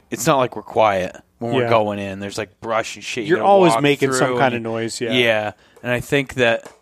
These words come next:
Speaker 1: that wind was the saving grace.
Speaker 2: Yeah.
Speaker 1: That, that was w-, why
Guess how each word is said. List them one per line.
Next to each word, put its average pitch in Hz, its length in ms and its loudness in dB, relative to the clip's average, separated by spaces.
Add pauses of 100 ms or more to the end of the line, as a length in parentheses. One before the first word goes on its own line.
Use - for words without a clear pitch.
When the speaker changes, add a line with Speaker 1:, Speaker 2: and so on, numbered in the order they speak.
(500)
Speaker 1:
that 117 240 2
wind 127 280 0
was 101 200 -6
the 101 60 -10
saving 104 400 -2
grace. 104 440 -4
Speaker 2:
Yeah. 120 220 2
Speaker 1:
That, 107 140 -8
that 110 200 2
was 107 200 -8
w-, 107 160 -20 (260)
why 110 500 0